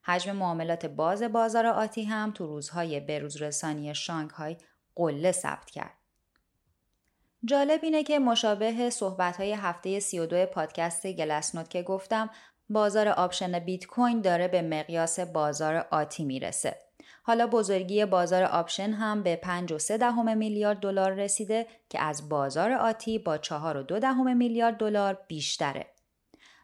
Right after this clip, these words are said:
در واقع از ابتدای سال جدید بازار آپشن رشد بزرگی رو تجربه کرد و حجم معاملات روزانه اون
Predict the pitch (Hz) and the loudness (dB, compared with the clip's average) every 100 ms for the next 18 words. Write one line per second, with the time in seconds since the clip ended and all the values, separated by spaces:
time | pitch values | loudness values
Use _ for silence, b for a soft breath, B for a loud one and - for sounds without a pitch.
0 | 233 220 220 220 220 240 220 214 190 190 | 2 4 4 4 4 4 4 2 0 0
1 | 190 202 202 190 190 185 190 185 185 233 | -2 0 0 0 2 2 2 0 2 -2
2 | 190 180 170 170 175 175 180 - 214 220 | 0 0 2 0 0 0 -2 -2 -2 0
3 | 196 190 - 196 185 170 165 180 160 139 | -2 -4 -2 -2 0 -2 0 0 -2 -4
4 | 143 147 147 147 147 151 156 151 147 147 | -6 -2 -4 -2 -6 -6 -6 -6 -4 -6
5 | 143 190 247 247 233 226 220 220 214 220 | -2 -2 2 2 4 2 2 2 0 -2
6 | 214 208 208 208 214 208 233 | -2 -2 -2 -2 -2 0 0